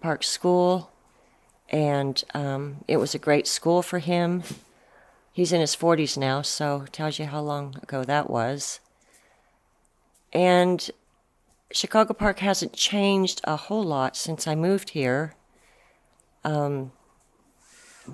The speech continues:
there's not a whole lot of development, a few new homes, but pretty much where I live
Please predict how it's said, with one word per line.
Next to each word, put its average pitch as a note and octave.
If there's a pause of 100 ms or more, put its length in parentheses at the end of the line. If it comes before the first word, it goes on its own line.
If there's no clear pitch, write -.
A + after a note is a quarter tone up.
(440)
there's D#3
not D#3+
a C#3+
whole D3+
lot D3
of C#3+
development, C#3
a F#3
few G#3
new F3
homes, C#3+
but D3+ (160)
pretty F3+
much E3
where D3+
I D3
live C#3